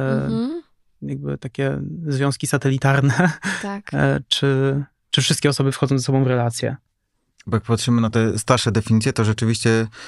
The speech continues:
Speaker 3: to było takie wspólnota, mm, uczuć i, i też domowa często, gdzie wszystkie osoby są ze sobą połączone w
Speaker 1: Czyli
Speaker 3: jakiś
Speaker 1: co
Speaker 3: sposób.
Speaker 1: jeden dom i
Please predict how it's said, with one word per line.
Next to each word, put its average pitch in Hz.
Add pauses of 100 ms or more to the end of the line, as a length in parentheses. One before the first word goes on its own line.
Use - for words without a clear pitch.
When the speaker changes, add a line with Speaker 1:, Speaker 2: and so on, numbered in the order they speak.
(340)
Speaker 3:
to 117
było 113 (280)
takie 107
wspólnota, 110 (100)
mm, - (100)
uczuć 110
i, 101 (200)
i 98 (200)
też 101
domowa 95
często, 113
gdzie 107
wszystkie -
osoby 85
są 87
ze 85
sobą 87
połączone 82
w -
Speaker 1:
Czyli 73
Speaker 3:
jakiś -
Speaker 1:
co 226
Speaker 3:
sposób. 226
Speaker 1:
jeden 233
dom 226
i 220